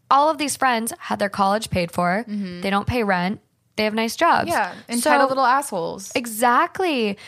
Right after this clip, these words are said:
Speaker 1: And
Speaker 2: Pricks.
Speaker 1: I think it's
Speaker 2: <laughs>
Speaker 1: one
Speaker 2: Mad.
Speaker 1: thing, like, <sighs> uh, I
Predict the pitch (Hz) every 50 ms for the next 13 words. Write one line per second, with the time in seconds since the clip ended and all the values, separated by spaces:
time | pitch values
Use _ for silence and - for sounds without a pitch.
0 | - - - _ - 339 359 349 330 311 - - - _ _ - - 254 254 226
1 | 160 - - - - - - - _ _ - - 339 359 370 359 - 381 370 403
2 | 320 233 220 226 247 277 254 - - 311 302 302 302 302 294 262 247 - - _
3 | _ _ _ _ _ _ _ _ _ - - _ _ _ _ _ - 294 269 240
4 | - - - - - - - _ _ _ _ _ _ - 311 320 320 330 330 330
5 | 320 311 320 294